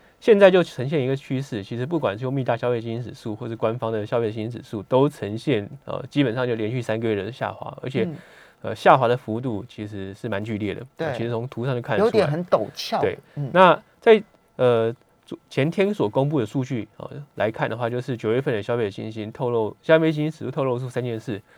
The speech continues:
Speaker 2: 嗯。
Speaker 1: 哦，投资人对于三大面向，就是消费者现在的意愿，还有现在的经济情势，跟现-，都呈现一个往下修正的状态。第二个来说的话，对于就业的展望也是，呃，转趋比较保守。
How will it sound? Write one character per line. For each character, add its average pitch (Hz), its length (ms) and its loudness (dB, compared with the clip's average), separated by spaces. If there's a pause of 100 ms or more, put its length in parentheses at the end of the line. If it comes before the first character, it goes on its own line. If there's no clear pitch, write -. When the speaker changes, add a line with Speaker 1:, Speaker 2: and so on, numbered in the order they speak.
(140)
Speaker 2:
嗯。 165 160 -10
Speaker 1:
哦， - 100 -8
投 123 160 0
资 151 120 0
人 120 260 0
对 135 180 0
于 113 80 -4
三 131 220 0
大 131 140 4
面 117 180 -2
向， 107 220 -4 (120)
就 117 80 -8
是 123 160 -4
消 127 220 4
费 139 180 0
者 101 160 -6
现 135 240 0
在 135 160 2
的 101 80 -6
意 131 100 -4
愿， 120 220 2 (440)
还 120 100 -2
有 123 100 4
现 147 200 0
在 147 120 4
的 110 60 2
经 135 160 -6
济 143 100 -2
情 113 220 -8
势， 120 260 -8 (340)
跟 127 120 -6
现-， 139 140 -10 (640)
都 147 200 4 (180)
呈 113 240 -8
现 123 280 0 (160)
一 104 100 -8
个 110 240 0
往 98 160 -2
下 131 160 4
修 117 180 -2
正 120 140 -2
的 95 100 -8
状 107 220 -6
态。 - 180 -12 (100)
第 170 100 4
二 151 60 8
个 123 100 4
来 110 120 4
说 127 140 -2
的 123 40 2
话， 120 60 2
对 123 180 0
于 117 60 -4
就 139 220 2
业 139 120 2
的 104 80 -2
展 - 180 -12
望 113 180 2 (340)
也 98 100 -4
是， 107 360 -4
呃， - 200 -14
转 101 200 -4
趋 131 200 -4
比 101 120 -10
较 110 260 4 (260)
保 117 180 6
守。 107 200 2